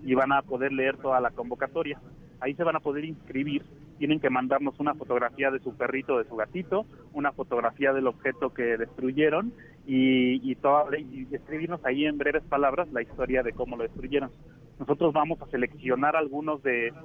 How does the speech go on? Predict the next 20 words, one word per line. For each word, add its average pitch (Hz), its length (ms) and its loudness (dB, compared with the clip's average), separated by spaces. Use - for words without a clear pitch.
de 120 200 2
estos 135 300 -4
objetos 139 500 -2
la, 120 160 -10
con 120 120 -6
las 117 120 -4
historias 135 540 0
más 135 240 -2
interesantes 165 680 0
y 143 200 2
nosotros 143 400 4
nos 123 100 2
vamos 127 240 2
a 123 80 2
contactar 123 500 0
con 143 200 2
ellos, 135 240 2
con 117 140 -10
los 113 100 -6
ganadores, 123 480 2